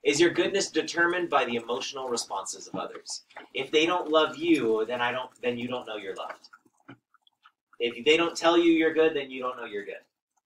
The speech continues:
right? And so in order to make yourself feel like you're okay, you try to get everybody else to tell you that you're okay.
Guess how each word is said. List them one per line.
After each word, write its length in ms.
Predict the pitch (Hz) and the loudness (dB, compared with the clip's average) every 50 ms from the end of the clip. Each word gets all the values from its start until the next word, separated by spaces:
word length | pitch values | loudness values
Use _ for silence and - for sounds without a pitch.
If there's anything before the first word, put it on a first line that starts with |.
| _ _ - | _ _ -4
right? 180 | 131 135 135 131 | -2 0 0 0
And 80 | 127 | -2
so 360 | 131 143 139 123 123 120 - - _ _ - | -2 0 2 2 2 2 0 -6 _ _ 0
in 120 | 143 147 | 0 2
order 220 | 151 151 143 143 | 4 4 2 2
to 100 | 139 143 | 0 0
make 260 | 139 147 160 175 170 170 | 0 2 2 2 2 2
yourself 360 | 170 156 - 160 139 - - | 0 0 2 0 0 0 0
feel 180 | 143 143 131 | 0 0 0
like 180 | 120 117 117 - | 0 0 -2 -2
you're 180 | 120 110 104 101 | -4 -4 -2 -4
okay, 420 | 98 - 117 107 101 98 98 - _ _ _ _ | -6 -6 -6 -6 -4 -4 -4 -6 _ _ _ _
you 100 | - 120 | -10 -6
try 120 | 117 147 147 | -2 0 0
to 60 | 143 | 2
get 200 | 135 143 139 - - | 2 0 -2 -2 0
everybody 460 | 151 160 156 156 143 143 139 135 135 | 0 2 2 2 0 0 0 0 0
else 200 | 127 127 123 - | 0 -2 -2 -4
to 80 | - - | -10 -14
tell 200 | - 110 107 101 | -14 -12 -12 -12
you 120 | 95 92 | -12 -12
that 120 | - - - | -14 -14 -14
you're 180 | - 90 85 82 | -12 -12 -12 -12
okay. 180 | - - - | -12 -14 -20